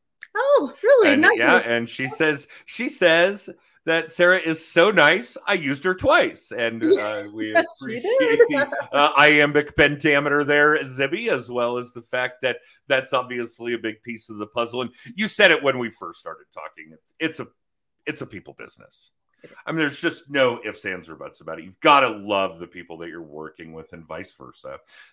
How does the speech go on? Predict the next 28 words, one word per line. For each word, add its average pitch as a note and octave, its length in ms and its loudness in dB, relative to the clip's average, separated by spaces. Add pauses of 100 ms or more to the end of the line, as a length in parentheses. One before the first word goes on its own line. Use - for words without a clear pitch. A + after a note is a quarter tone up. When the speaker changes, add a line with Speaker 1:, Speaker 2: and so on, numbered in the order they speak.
(120)
Speaker 2:
That E3 300 -2
certainly B2 380 -14
helps. D#2+ 440 -14
You A#2 120 -2
also C#3+ 300 0
touched B2 380 -6
on G#2+ 160 0
the F#2 100 -4
fact - 460 -6 (280)
that F#2 520 -2 (400)
if G2+ 340 -6
you're A#2+ 400 -6 (220)
not C3 420 -10
in D#3+ 140 -8
touch E3 380 -6
with A2+ 300 -6
your B2+ 220 -4
past C3 340 -6
clients, A#2 600 -8 (380)
they G#2+ 100 -2
are A#2+ 180 2
somebody A#2+ 360 -4
else's A2 340 -6
prospects. F#2 760 -10
We're F2+ 120 -14
certainly F#2+ 580 -12 (160)
big F#2+ 320 -4 (100)
on F#2 380 -6